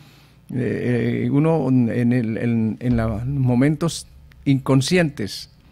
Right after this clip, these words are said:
mm, reacciona con una grosería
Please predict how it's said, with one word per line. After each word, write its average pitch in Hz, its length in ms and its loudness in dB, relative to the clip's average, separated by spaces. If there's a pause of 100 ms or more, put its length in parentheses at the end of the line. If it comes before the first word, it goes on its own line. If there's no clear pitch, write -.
(320)
mm, 120 340 0
reacciona 131 840 2 (520)
con 120 240 0
una 117 1120 -2 (300)
grosería 131 720 0